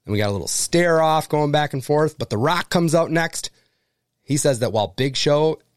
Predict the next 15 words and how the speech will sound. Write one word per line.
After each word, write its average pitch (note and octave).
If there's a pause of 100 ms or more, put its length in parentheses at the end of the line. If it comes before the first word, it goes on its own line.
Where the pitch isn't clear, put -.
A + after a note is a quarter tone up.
got B2
the A2+
tainted G#3
win B2
last A2+
night, C3
he's A#2
not D3+
gonna A#2
pout A#3
about B2+
it - (360)
like D#3+
a G3
baby, E3